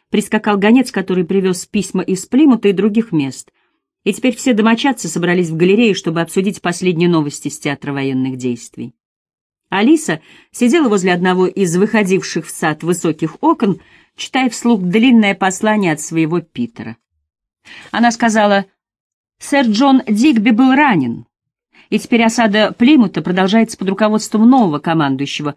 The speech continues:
у которого подчиненные уже ходят по струночке. Бедный Питер.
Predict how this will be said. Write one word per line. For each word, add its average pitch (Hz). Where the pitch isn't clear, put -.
у 202
которого 262
подчиненные 285
уже 220
ходят 190
по 151
струночке. 135
Бедный 233
Питер. 226